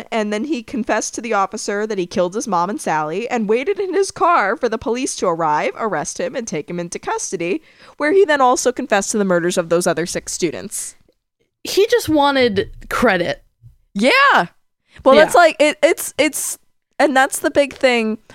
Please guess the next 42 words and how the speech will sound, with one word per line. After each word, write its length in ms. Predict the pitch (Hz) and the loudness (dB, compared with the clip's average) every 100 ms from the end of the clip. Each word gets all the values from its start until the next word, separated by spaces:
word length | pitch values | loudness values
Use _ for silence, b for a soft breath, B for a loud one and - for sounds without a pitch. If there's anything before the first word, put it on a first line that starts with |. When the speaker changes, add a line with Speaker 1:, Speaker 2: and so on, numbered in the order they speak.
| B | B
Speaker 1:
I 120 | 233 | 4
was 120 | 277 | 4
actually 280 | 381 - 285 | 2 0 -2
thinking 240 | 254 - | -2 -6
about 120 | 220 262 | 0 0
Speaker 2:
Like, 80 | |
Speaker 1:
this 60 | 208 | 4
the 40 | 285 | 4
Speaker 2:
getting 160 | 311 | 6
Speaker 1:
other 100 | 302 | 6
Speaker 2:
away 120 | 233 | 6
Speaker 1:
day. 40 | 226 | 6
Speaker 2:
with 140 | 233 | 4
it 100 | 240 | 4
wasn't 300 | 214 202 190 | 2 2 0
fun 240 | - 196 170 | 2 2 2
anymore. 560 | 165 165 135 127 180 _ - | 0 0 -2 -4 -6 _ -10
Speaker 1:
Yeah, 220 | 277 214 | 0 2
because 380 | 202 208 254 262 | 2 0 0 2
there's, 400 | 262 262 277 - _ - 240 | 2 2 -2 -8 _ -16 -2
there's 580 | 247 247 254 - - - _ _ _ _ | 2 2 2 -4 -6 -8 _ _ _ _
a 80 | 226 | 0
difference 680 | 214 269 - 302 302 320 - | 2 0 0 0 -2 -4 -10
between 480 | - 226 - 233 214 | -4 -4 -2 -4 -2
killers, 640 | 214 240 220 214 208 208 208 | -2 -2 0 0 0 -2 0
like, 320 | 180 170 - | 0 0 -4
uh, 80 | 190 | -6
we 180 | 185 226 | -4 -2
talked 300 | 220 208 190 | 0 0 -2
about 220 | 160 - | -4 -4
this, 200 | 165 175 | -4 -4
but 160 | - | -2
also, 440 | 190 202 - 214 190 | 0 0 0 -2 0
like, 340 | 190 175 - | 0 -2 -6
just 260 | - 196 - | -6 -6 -2
at 160 | 208 202 | -4 -2
the 80 | 196 | -4
very 220 | 202 208 | -4 -2
basic, 480 | 190 180 185 170 - | -2 -4 -4 -6 -6
the 80 | 185 | -6
ones 380 | 185 190 196 | -4 -4 -6
who 360 | - 220 185 170 | -6 -4 -2 -4